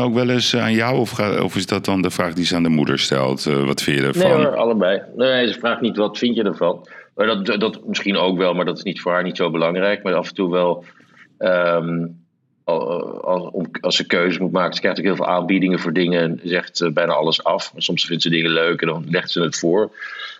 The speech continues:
Speaker 2: En dan, eh, en dan vraagt ze om advies. Maar er zijn ook andere mensen die ze om advies vraagt. En, eh, ja, dat, dat is leuk om er gewoon zo'n, eh, volwassen conversatie dan te hebben met je, met je dochter.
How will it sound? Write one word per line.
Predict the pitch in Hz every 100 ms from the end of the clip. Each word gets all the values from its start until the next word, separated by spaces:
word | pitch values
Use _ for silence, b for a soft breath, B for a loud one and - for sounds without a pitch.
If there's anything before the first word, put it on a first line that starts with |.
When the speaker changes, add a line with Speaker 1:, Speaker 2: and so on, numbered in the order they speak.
| _
Speaker 2:
En | 90
dan, | 87 85 85
eh, | 87 85 82 85
en | 82 82
dan | 85 82
vraagt | 85 82
ze | 82
om |
advies. | 76 - 98
Maar | -
er | 80
zijn | 80 80
ook |
andere | 71 80
mensen | 85 85 -
die | 76
ze |
om | 76
advies | - 82 -
vraagt. | 76 71 - - _
En, | - 76 71 71
eh, | 71 69 69 _ _ _ _ -
ja, | 82
dat, | 85 82
dat | 85
is | 82
leuk | 87 85 87 87 -
om | 82
er |
gewoon | 85 82 80
zo'n, | 82 82 78
eh, | 82 82 82 B B B _
volwassen | - 90 95 -
conversatie | 95 85 80 87 85 92
dan | 87 82
te | 82
hebben | 85 80 78
met | 78 80
je, | 82 76 76 76 73 - _ _
met | 82 80
je | 76
dochter. | 87 85 -